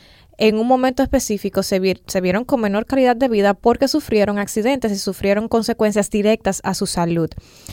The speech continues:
Eh, se ha visto, aparte de lo que hablamos, de la produc-, la parte de la productividad, la parte de los cambios en el humor,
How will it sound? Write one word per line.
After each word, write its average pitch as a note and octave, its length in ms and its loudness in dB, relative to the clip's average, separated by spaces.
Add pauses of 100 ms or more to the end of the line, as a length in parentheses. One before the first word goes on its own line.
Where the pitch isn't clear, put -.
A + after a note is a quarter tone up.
(260)
Eh, G#3+ 460 4 (680)
se - 160 0
ha A3 80 6
visto, C4 300 2
aparte G#3 480 2
de G#3 240 2
lo G3+ 140 4
que G3 320 0
hablamos, G3 680 2
de F#3+ 120 -2
la F3+ 140 2
produc-, F#3 360 2
la F#3+ 100 2
parte F3+ 220 2
de G#3+ 40 4
la G#3+ 120 2
productividad, G3 760 2
la F#3 140 2
parte F#3 420 0
de F#3+ 520 0 (340)
los G3 200 2
cambios G3 540 0 (160)
en F#3 220 -2
el F3+ 140 2
humor, G3 340 2